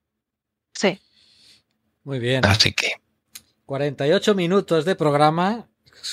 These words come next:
Speaker 2: con la
Speaker 3: Ups.
Speaker 2: primera noticia. <laughs> Supongo
Speaker 3: Y justo, mira, acabas en el treinta y uno. <laughs> Os he soltado mi mierda y me voy.
Speaker 2: Y es la hora que se va Mario, pues nada.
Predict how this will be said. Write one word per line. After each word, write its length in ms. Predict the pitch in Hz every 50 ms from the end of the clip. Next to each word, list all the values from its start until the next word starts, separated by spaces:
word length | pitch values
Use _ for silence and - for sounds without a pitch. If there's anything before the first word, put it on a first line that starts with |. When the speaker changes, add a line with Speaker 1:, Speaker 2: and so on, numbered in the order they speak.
| -
Speaker 2:
con 160 | - 170 151 143
la 80 | 143
Speaker 3:
Ups. 60 | 135 113
Speaker 2:
primera 520 | 135 135 - 196 160 170 - 156 143 139
noticia. 680 | 123 131 127 120 - 175 220 294 - - 143 127 120 110
<laughs> 1400 | 113 120 117 - - - 143 123 117 131 151 - - - - 156 - _ _ _ _ _ _ _ - 220 190 165 -
Supongo 300 | - 156 - - - 135
Speaker 3:
Y 40 |
justo, 280 | - - 208 190 - 202
mira, 200 | 185 220 202 180
acabas 300 | 190 196 190 190 180 -
en 80 | 175 175
el 60 | -
treinta 380 | 170 165 151 - - - 156
y 80 | 151 185
uno. 180 | 196 190 - - - - - - - - - - - - -
<laughs> 600 | - - - - - - 302 247 156 - - -
Os 120 | - 131 -
he 60 | 160
soltado 260 | 175 165 165 170 160
mi 80 | 156 151
mierda 260 | 160 190 202 208 202
y 40 | 190
me 80 | 165 143
voy. 280 | 160 185 170 151 143 - - 147
Speaker 2:
Y 40 | 139
es 180 | 151 160 147 -
la 140 | 156 151 151
hora 480 | 160 170 170 165 160 151 143 135 127 120
que 100 | - 135
se 140 | - - 123
va 380 | 120 120 123 120 113 113 110 104
Mario, 360 | 101 113 123 123 139 151 143
pues 180 | - 107 92 87
nada. 320 | 98 98 98 92 90 -